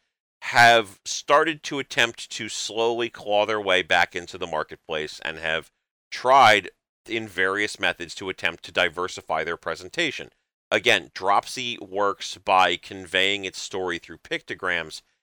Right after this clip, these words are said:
and mostly tries to present its puzzles in ways that are a bit more logical, if not always as such, while City Quest is the kind of game where the text parser will basically allow you to do any goddamn thing,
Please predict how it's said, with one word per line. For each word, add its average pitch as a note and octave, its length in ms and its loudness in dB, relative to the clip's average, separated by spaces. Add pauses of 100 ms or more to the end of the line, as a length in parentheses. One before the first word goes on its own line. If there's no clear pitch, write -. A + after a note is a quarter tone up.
(260)
and G#2 540 0 (120)
mostly A2 720 -4
tries G2+ 460 2
to G#2 180 -12
present F#2 480 -6
its F2+ 200 -10
puzzles F2+ 580 -4
in F2+ 260 -8
ways F2 360 -2
that F2+ 120 -4
are F2+ 120 0
a F2 40 -4
bit G2+ 240 -6
more F2+ 320 -6
logical, F2 840 -2 (440)
if F2+ 200 0
not E2+ 220 0
always G2+ 340 2
as D#2+ 120 -10
such, - 380 -4 (500)
while G2+ 520 4
City F#3 400 -4
Quest A#2 500 2
is A2 180 -8
the A2+ 80 -8
kind A2 260 0
of G#2 120 -8
game G#2 220 2
where G#2 100 -4
the E2+ 120 -10
text - 420 -2
parser G#2 400 -2
will F#2+ 100 -8
basically F#2 520 -4
allow F2+ 260 2
you F2+ 180 -6
to E2+ 120 -6
do E2+ 240 -6
any F3 220 -2
goddamn E2+ 480 -2
thing, E2+ 360 -4